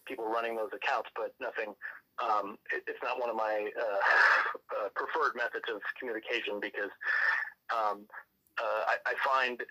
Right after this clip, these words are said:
pu-, public, uh, social media is, I, I'm not, I'm not a fan of because I think people say things that they wouldn't normally, and that you get not just crass versions of communication, but, uh,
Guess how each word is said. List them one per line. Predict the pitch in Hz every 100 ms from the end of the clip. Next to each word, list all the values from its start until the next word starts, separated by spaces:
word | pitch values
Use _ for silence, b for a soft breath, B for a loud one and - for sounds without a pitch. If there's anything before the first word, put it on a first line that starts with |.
| - 101 - - - - -
pu-, | - - -
public, | 208 220 208 - - -
uh, | 143 131 127 110 -
social | 160 147 135
media | 135 127 117
is, | 127 - -
I, | - 127 -
I'm | 123 123
not, | 131
I'm | 131
not | 131 131
a | 123 131
fan | 120 117
of | 107
because | 113 113 120
I | -
think | 127 -
people | 120 117 120
say | 113
things | 120 110
that | 110
they | 110 113
wouldn't | 117 120 117
normally, | 120 120 120 113 107 B B B B B - 113
and | 110
that | 107 - 117
you | 113 -
get | 113 107 - B B B -
not | 139
just | 127 -
crass | - 135 123 - -
versions | 120 120 110
of | 104
communication, | 127 117 110 113 107 113 107
but, | 107 107 B B B B -
uh, | 113 104